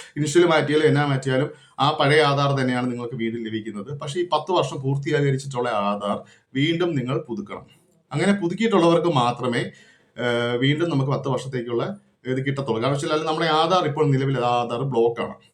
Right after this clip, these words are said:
ആ ഒരു ബ്ലോക്ക് കൊണ്ട് തന്നെയും ഇൻഎലിജിബിൾ വരാം. ഇതിനകത്ത് നമുക്കിപ്പോൾ വന്നിരിക്കുന്നത് തൊണ്ണൂറ് ശതമാനം പ്രശ്നങ്ങൾ വന്നിരിക്കുന്നതും ഈ ആധാറെ സംബന്ധിച്ചുകൊണ്ട് തന്നെയാണ്. അതുപോലെ തന്നെ ബാക്കി ഇൻഎലിജിബിൾ വരാനുള്ളത്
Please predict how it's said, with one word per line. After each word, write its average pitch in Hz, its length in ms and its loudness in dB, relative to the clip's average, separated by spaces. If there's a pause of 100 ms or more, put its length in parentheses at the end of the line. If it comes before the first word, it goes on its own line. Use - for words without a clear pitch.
(160)
ആ 139 100 2
ഒരു 170 160 2
ബ്ലോക്ക് 156 280 2
കൊണ്ട് 160 320 2
തന്നെയും 143 200 2
ഇൻഎലിജിബിൾ 135 680 -4
വരാം. 92 200 -8 (320)
ഇതിനകത്ത് 143 500 4
നമുക്കിപ്പോൾ 135 540 0
വന്നിരിക്കുന്നത് 120 520 -4
തൊണ്ണൂറ് 127 280 -2
ശതമാനം 117 460 -4
പ്രശ്നങ്ങൾ 120 460 -10
വന്നിരിക്കുന്നതും 110 520 -6
ഈ 120 60 -4
ആധാറെ 113 380 -2
സംബന്ധിച്ചുകൊണ്ട് 107 600 -8
തന്നെയാണ്. 90 380 -4 (440)
അതുപോലെ 135 460 2
തന്നെ 131 300 -2 (280)
ബാക്കി 131 300 2
ഇൻഎലിജിബിൾ 131 480 2
വരാനുള്ളത് 120 480 0